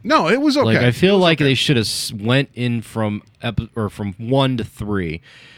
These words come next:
Speaker 2: 'cause, I mean, we all know two was the writer's strike. I
Speaker 1: Yes.
Speaker 2: mean, t-, you could, you could poke holes in two like, like it's tissue paper th-, forever. There's so many things in two that, like,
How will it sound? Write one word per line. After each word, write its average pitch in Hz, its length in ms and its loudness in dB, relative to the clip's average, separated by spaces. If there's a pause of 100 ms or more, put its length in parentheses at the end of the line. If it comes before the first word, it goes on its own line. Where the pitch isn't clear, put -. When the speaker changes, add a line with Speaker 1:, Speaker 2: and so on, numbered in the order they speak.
(140)
Speaker 2:
'cause, 143 260 2
I 151 140 2
mean, 156 220 4
we 185 100 6
all 175 180 4
know 123 260 2
two 127 300 2
was 92 180 2
the 92 80 0
writer's 92 340 0
strike. - 400 -10 (180)
I 107 40 0
Speaker 1:
Yes. 110 520 0
Speaker 2:
mean, 135 140 -10
t-, 139 80 -2
you 202 100 4
could, 107 340 -2
you 156 180 0
could 123 180 0
poke 110 220 0
holes 92 360 -6
in 90 140 -8
two 87 360 -2
like, 82 340 -6
like 87 180 -6
it's - 140 -10
tissue - 320 -6
paper 78 320 -8
th-, - 120 -20 (240)
forever. 90 1080 -6 (380)
There's 113 160 2
so 143 260 2
many 117 280 0
things 98 280 -6
in 85 140 -8
two 87 280 -4
that, 82 220 -8
like, 73 300 -8